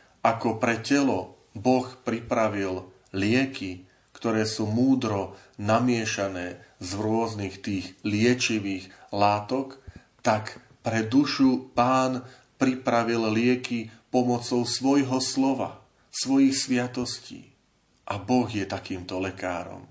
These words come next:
ktorý chce uzdraviť každú slabosť, vyliečiť, uzdraviť každé zranenie, každý hriech. Tento žalm je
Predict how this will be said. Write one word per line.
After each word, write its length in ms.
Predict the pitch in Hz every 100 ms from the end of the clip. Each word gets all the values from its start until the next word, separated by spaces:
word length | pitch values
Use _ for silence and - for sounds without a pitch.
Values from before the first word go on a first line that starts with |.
| _ _ _
ktorý 340 | - - 110 107
chce 200 | - 117 -
uzdraviť 800 | 123 107 - 110 98 95 85 - _ _
každú 680 | - 120 120 101 92 98 95 -
slabosť, 840 | - 110 107 107 95 - - - - - - _
vyliečiť, 840 | - 107 123 123 120 107 - 98 90 - _ _
uzdraviť 640 | - 123 110 113 104 98 92 - _ _
každé 560 | - 120 117 - 104 90
zranenie, 800 | 107 107 104 101 95 90 90 -
každý 560 | - 110 98 95 95 90
hriech. 320 | 101 90 82 - _ _ _ _ _ _ _
Tento 400 | - 113 107 107
žalm 560 | 92 101 101 101 87 82 _ _ _ _
je 400 | 98 92 95